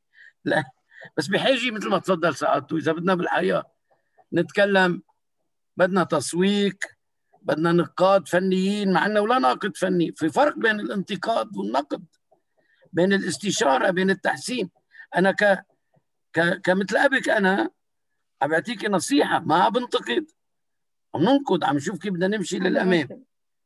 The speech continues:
Speaker 1: يا الله يسلم راسك، شكرا. وبالحقيقة ما لازم نيأس، وأنت مانك يأسانة. لازم نرجع نفعل أكثر الجمعية.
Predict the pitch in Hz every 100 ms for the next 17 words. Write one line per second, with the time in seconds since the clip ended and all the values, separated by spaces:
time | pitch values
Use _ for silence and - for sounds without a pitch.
0 | _ _ - 156 175 165 139 135 120 120
1 | - - - 131 127 127 175 _ _ _
2 | _ _ _ _ _ _ - 185 226 226
3 | 320 - 285 208 - 277 285 214 170 196
4 | 175 214 262 254 202 330 320 _ _ _
5 | _ _ _ _ _ _ - 214 262 185
6 | 185 156 - - 160 196 196 165 151 180
7 | 170 175 185 214 - 185 160 - 165 160
8 | 160 - _ _ _ - 226 226 220 208
9 | 175 185 147 202 185 180 185 - 180 139
10 | 160 160 185 175 165